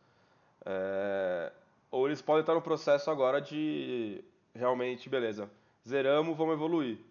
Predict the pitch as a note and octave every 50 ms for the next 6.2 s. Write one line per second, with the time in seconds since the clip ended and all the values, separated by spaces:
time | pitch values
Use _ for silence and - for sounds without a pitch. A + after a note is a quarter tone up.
0 | _ _ _ _ _ _ _ _ _ _ _ - D#3 D3+ - D3 C3+ C3+ B2+ B2
1 | C#3+ C#3 C3 - D#3+ D3 C#3 C3+ C3+ - D3+ D3 D#3 D3 C#3+ C#3+ C#3+ C3+ - -
2 | C3 B2+ B2 - - C3 A#2+ - B2 B2 A#2+ A#2 - C3+ - - - - C3+ C#3
3 | C3 A#2+ A#2+ B2+ B2 B2 C3+ C3+ C3 C3+ C3 C3 C3 B2+ - - B2 - C3 A#2+
4 | A#2 A#2 - D3+ C#3+ C3+ A#2+ G#2+ G2+ - - _ _ _ _ _ _ _ _ _
5 | _ _ _ _ _ _ - A#2 - - C#3 C3 C3 C3+ C3+ B2 D#3 F3+ E3+ C#3
6 | C3 A#2 A2 F#2+